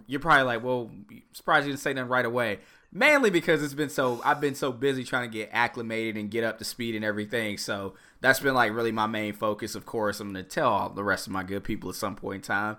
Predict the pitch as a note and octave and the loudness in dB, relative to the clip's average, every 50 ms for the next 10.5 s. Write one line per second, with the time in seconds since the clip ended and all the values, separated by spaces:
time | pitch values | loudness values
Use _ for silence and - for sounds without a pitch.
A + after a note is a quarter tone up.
0 | _ - - D#3+ D#3+ D#3 D3+ D3 C#3 B2+ A#2 - A#2+ B2 - F#3 D#3+ E3 D3 C3 | _ 2 6 6 6 8 6 4 2 2 4 4 4 4 4 2 2 2 2 2
1 | A#2+ A#2 A#2+ A2+ G#2+ G#2+ G2+ G2+ G2+ G2 F#2+ F#2 - - B2 G#2+ - G2+ F#2 - | 0 0 0 0 -2 -2 -6 -8 -6 -6 -6 -8 -8 -10 -14 -14 -14 -14 -8 0
2 | - A#2 G#2+ G#2 G2+ - A2+ G#2 F#2+ - G#2+ G2 G2 G2 - - A2 A#2 A#2 A2 | 2 4 4 4 2 0 -2 -4 -4 -4 -6 -8 -8 -10 -12 -8 -2 0 0 0
3 | G#2+ G#2 G#2+ G#2+ G#2+ F#2 G2+ G2 F#2+ G#2 G#2+ G2+ G2 F#2+ F#2+ F#2+ F#2 F#2 F#2 - | 2 2 2 2 2 2 -2 -4 -2 2 2 2 2 2 0 -4 -6 -6 -8 -8
4 | G2+ G2+ F#2 F#2 - - B2+ A2 G#2 G2 F#2+ F#2+ F#2 F2 E2+ G2 - - A2 G#2 | -8 -6 -6 -6 -4 -4 -4 -4 -4 -4 -2 -2 -2 -2 -2 -4 -6 -4 -2 -2
5 | G2 F#2 F#2+ F#2 - - - _ _ _ _ _ _ _ A2 A#2 A#2+ A#2 A#2 A2+ | -2 -2 -4 -6 -8 -14 -20 _ _ _ _ _ _ _ 6 6 6 6 4 2
6 | G#2+ G2+ G2+ G#2 G#2 G#2+ G#2+ G#2+ A2 A#2 G#2 G#2+ - A#2+ A2 G#2+ G#2 G#2+ B2+ A2+ | 2 2 2 2 2 4 4 4 4 2 0 -4 -4 -4 -4 -4 -4 -2 0 0
7 | A2 A2+ A#2+ A#2 G#2 A2 G#2 G#2 G2 G#2 A#2 D3 D#3 C#3+ A#2+ A#2 A#2 A#2 A#2 A#2 | 0 0 -2 -2 -2 -2 -2 -2 -4 -2 0 2 2 2 2 0 -2 -2 -2 -2
8 | A#2 A#2 A2+ - - - A#2+ - B2 C3+ C#3 C#3+ C#3+ D#3 C3+ C3 C3+ C#3 B2+ A#2 | -2 -2 -4 -4 -6 -8 -6 -4 2 4 4 6 6 4 2 0 -2 -2 0 0
9 | B2 B2+ B2 B2 - - C3+ C3+ C3 A#2+ G#2+ G#2 G2+ A2+ A#2 A#2+ A#2 A2 A2 G2+ | 2 2 0 0 0 0 0 0 0 0 0 -2 -2 -2 -2 -2 -2 -4 -6 -4
10 | G#2+ A2+ A#2 A2+ G#2+ - - B2 A2 - | -2 -2 -2 -2 -4 -4 -4 -6 -6 -2